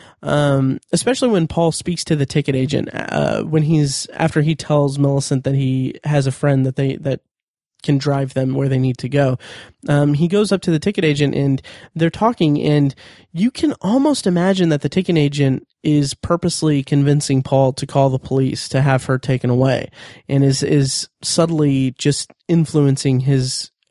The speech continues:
perspective of what's going on and kind of giving him that push, um,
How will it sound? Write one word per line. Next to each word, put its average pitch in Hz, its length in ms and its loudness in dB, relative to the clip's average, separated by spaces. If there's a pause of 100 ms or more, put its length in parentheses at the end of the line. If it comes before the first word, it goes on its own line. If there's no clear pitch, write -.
(160)
perspective 139 640 0
of 127 160 -4
what's 131 180 -2
going 127 300 -2
on 147 320 0 (440)
and 139 120 -4
kind 185 180 2
of 151 100 -2
giving 160 280 2
him 156 180 4
that 135 240 0
push, - 500 -4 (480)
um, 131 520 -2